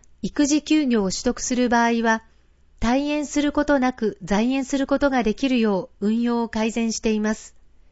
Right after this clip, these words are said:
今後は、一歳児及び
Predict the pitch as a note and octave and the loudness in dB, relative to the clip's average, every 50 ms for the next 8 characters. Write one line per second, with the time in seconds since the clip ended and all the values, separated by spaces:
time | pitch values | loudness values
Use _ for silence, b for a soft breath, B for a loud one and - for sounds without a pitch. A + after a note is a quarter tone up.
0 | _ _ _ _ _ _ _ _ _ _ _ - - _ _ A#3 A#3+ B3+ C4 B3+ | _ _ _ _ _ _ _ _ _ _ _ -20 -20 _ _ 0 2 2 4 4
1 | B3+ B3 B3 A#3+ A#3+ A#3+ b b b b b b b _ _ A3+ A3 - - - | 4 4 4 2 2 -2 b b b b b b b _ _ -4 -4 -4 -6 0
2 | - D4 D4 D4 C4 G#3+ - G#3+ G#3 G#3+ A#3+ C4+ C4+ B3+ G#3+ G#3+ G3+ - | 4 4 4 4 2 0 0 0 2 2 4 4 4 2 2 0 -4 -4